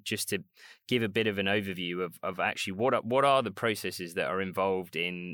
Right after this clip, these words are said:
in, in the Channel Islands, and, and, and because I think one of, potentially one of the limiting factors, and sometimes it does come as a surprise to those who enter into these secured transactions, is, is actually how, um, uh,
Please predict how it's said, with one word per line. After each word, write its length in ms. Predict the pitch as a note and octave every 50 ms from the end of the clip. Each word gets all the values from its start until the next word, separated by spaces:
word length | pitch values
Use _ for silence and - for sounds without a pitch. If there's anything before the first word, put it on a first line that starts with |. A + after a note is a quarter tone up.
| -
in, 160 | - G#2 G#2 - -
in 160 | G#2 G#2 G#2
the 80 | F#2+ E2+
Channel 360 | - - F#2+ F2+ F#2 F2 F2
Islands, 540 | E2+ E2+ E2+ E2+ E2+ E2+ F2 F2+ F2 E2 -
and, 280 | F#2 F#2 F2+ F2+ E2 -
and, 260 | F#2 G2 F#2+ F#2 F2+ -
and 240 | G2 G2+ G2 F#2+ -
because 380 | G2+ F#2+ - A2 G#2 G2 - - - - - - - - -
I 100 | - A2
think 340 | - - D3+ C#3+ A#2+ - - _ _ _ _
one 360 | - G#2+ A2 A#2 B2+ B2 A#2
of, 120 | A2+ F#2+ F2+ -
potentially 420 | A2 - - A#2+ G#2 - - G2
one 220 | G2 G#2+ A#2 A#2+
of 80 | A2+ G2
the 100 | G2+ F#2+
limiting 380 | G2 G2+ G2 F#2+ - F#2+ F2+ -
factors, 460 | - F#2 - - - - F2+ E2+ F#2+
and 120 | G2 G2
sometimes 500 | - C#3 C3+ C3 - - A#2 G#2+ G2 F2+
it 100 | G2 F2
does 180 | - A2 G#2 -
come 240 | - - A2 G#2+ G2
as 120 | F2+ F2
a 80 | F2+ F2+
surprise 640 | - - G2 - - A#2 G#2 G2 F#2+ E2+ F#2+ -
to 140 | - - F#2+
those 460 | G2 G2 F#2+ F#2 F#2 F#2 F2+ - -
who 300 | - - G2+ G2 F#2+ F#2 -
enter 320 | G2+ G2 F#2 - - G2
into 280 | G#2 A2 G#2 - - F#2
these 280 | F#2 F#2 F2 E2+ E2+
secured 540 | - - F2 E2 - - F#2+ F2+ F2+ E2+ -
transactions, 840 | - - F#2+ F#2 F2+ E2 G2 F2+ - - - - F#2+ F2 E2+ E2 E2+
is, 160 | F#2 F2+ E2+ - -
is 180 | G2 G2+ F#2+
actually 520 | G2+ G2+ - - - - F#2+ F#2+ F#2 F2+ E2+ - - - - - _
how, 520 | - - A2+ G#2+ G#2 G2+ G2+ G2 G2 F#2+ -
um, 360 | - F#2+ F#2+ F#2 F#2+ F#2+ - - - -
uh, 100 | F#2 -